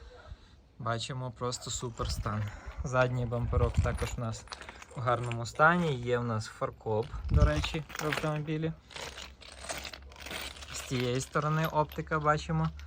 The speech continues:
також дуже класно збережена. Ну і з цієї сторони також ось показую диски, гуму. Все також гарно збережено. Абсолютно немає ніяких царапин,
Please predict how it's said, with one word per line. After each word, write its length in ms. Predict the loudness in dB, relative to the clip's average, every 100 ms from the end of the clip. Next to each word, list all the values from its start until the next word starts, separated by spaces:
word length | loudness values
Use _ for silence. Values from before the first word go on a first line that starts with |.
| -10 -10 -8 -8
також 460 | -2 0 0 -2 -10 -16 -18 -18 -20 -16 -10
дуже 380 | -6 -4 -4 -4
класно 460 | 0 0 -2 -6
збережена. 580 | -4 -4 -4 -4 -6 -8 -10 -12 -12 -12 -14 -14 -8
Ну 260 | -4 -2 -2
і 40 |
з 40 | -4
цієї 480 | -6 -6 -4 -4 -4
сторони 640 | -4 -2 -2 0 2 0 -4 -12 -12
також 380 | -8 -4 -4 -4
ось 100 | -8
показую 640 | -12 -4 -2 -2 -2 -4 -2
диски, 540 | 0 0 -4 -8 -4 0
гуму. 320 | 2 4 2 -2 -8 -10 -12 -14 -8
Все 260 | -2 -2
також 420 | 0 -2 -2 2
гарно 380 | 4 4 4 0
збережено. 760 | -2 -2 2 2 2 2 2 -2 -6 -16 -8
Абсолютно 600 | -4 -4 -2 -2 0 0
немає 440 | 0 0 2 2 2
ніяких 500 | 0 0 -2 -4 -2
царапин, 540 | 2 4 4 2